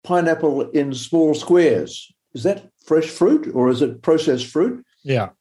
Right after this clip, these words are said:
Speaker 1: Are you going to exempt processed fruit, or, or where do you draw the boundary? So that those boundary issues,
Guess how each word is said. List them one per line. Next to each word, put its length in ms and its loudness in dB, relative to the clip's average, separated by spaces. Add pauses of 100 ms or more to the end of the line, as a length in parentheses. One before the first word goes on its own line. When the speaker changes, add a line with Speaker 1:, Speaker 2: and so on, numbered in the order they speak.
(200)
Speaker 1:
Are 60 0
you 120 2
going 180 0
to 80 2
exempt 440 -2
processed 460 0
fruit, 340 -2 (640)
or, 580 0
or 140 0
where 160 4
do 100 2
you 60 4
draw 200 2
the 120 2
boundary? 520 -4
So 200 -4
that 180 -2
those 180 4
boundary 640 0
issues, 420 0